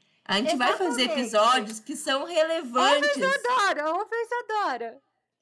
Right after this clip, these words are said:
Speaker 1: Hã?
Speaker 2: Ouve Isadora.
Speaker 1: É,
Speaker 2: O mundo
Speaker 1: então,
Speaker 2: não
Speaker 1: assim,
Speaker 2: gira
Speaker 1: ó.
Speaker 2: em torno do seu umbigo. Ele gira em
Speaker 1: Gente.
Speaker 2: torno do sol. <laughs>
Speaker 1: <laughs> Exatamente, você não é o sol, você é uma pessoa.
Speaker 2: <laughs>
Speaker 1: Então, assim, se você,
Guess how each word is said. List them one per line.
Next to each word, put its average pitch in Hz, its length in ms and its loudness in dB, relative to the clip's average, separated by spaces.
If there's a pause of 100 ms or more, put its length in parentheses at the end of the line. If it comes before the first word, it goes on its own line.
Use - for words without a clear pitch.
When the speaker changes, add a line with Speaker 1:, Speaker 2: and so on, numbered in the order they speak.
(440)
Speaker 1:
Hã? 392 440 -2 (580)
Speaker 2:
Ouve 381 220 -6
Isadora. 427 840 -2 (280)
Speaker 1:
É, 226 180 -2
Speaker 2:
O 202 60 -6
mundo 214 240 -8
Speaker 1:
então, 269 160 -4
Speaker 2:
não 311 40 -2
Speaker 1:
assim, 320 200 -6
Speaker 2:
gira 233 140 -6
Speaker 1:
ó. 196 40 -10
Speaker 2:
em 202 80 -12
torno 381 460 -8
do 381 180 -12 (140)
seu 392 100 -14 (260)
umbigo. 349 800 -10 (220)
Ele 233 40 -10
gira 349 320 -4
em 339 40 -8
Speaker 1:
Gente. 302 360 -4
Speaker 2:
torno 185 160 -6
do 440 160 -14
sol. 302 600 -6
<laughs> - 60 -20 (1300)
Speaker 1:
<laughs> 427 840 -8
Exatamente, 320 500 -4
você 320 200 -10
não 339 140 -10
é 320 120 -6
o 330 60 -12
sol, 233 540 -6
você 220 300 -8
é 269 80 -6
uma 277 200 2
pessoa. 233 720 -6 (320)
Speaker 2:
<laughs> 381 420 -18
Speaker 1:
Então, 285 240 -2
assim, 294 280 -4
se 302 120 -12
você, 403 400 -6